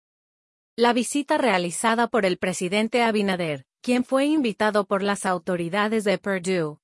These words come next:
apunta a la formalización en el futuro cercano de un acuerdo, en pocas semanas,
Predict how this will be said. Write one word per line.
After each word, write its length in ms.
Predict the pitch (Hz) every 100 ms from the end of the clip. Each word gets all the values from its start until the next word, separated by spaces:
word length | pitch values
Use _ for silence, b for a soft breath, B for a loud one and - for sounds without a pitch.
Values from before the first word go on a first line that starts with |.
| _
apunta 460 | 233 233 302 277 294
a 60 |
la 120 | 254 240
formalización 920 | 202 190 185 185 - 180 - 240 226
en 120 | 196
el 120 | 202
futuro 440 | - 165 220 240 247
cercano 540 | - 220 233 226 214
de 140 | 196
un 180 | 196 233
acuerdo, 580 | 214 214 190 160 156 147 _ _
en 140 | 240
pocas 380 | 233 302 294 262
semanas, 720 | 254 220 175 151 143 - -